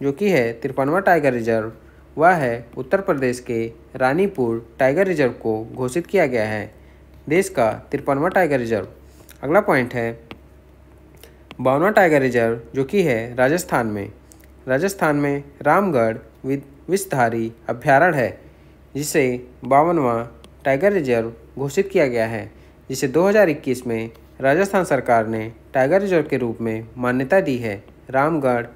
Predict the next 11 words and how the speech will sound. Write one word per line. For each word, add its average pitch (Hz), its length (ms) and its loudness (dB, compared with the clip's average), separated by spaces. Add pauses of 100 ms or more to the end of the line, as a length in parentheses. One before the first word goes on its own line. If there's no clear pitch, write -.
(120)
विषधारी 139 640 -2
अभयारण्य 143 420 2
को। 113 240 -2 (540)
अगला 180 260 4
है 113 340 -2 (500)
बाघ 139 360 6 (420)
भारत 147 400 2
का 113 460 0 (440)
राष्ट्रीय 180 300 0
पशु 165 220 -4
है। 123 180 -2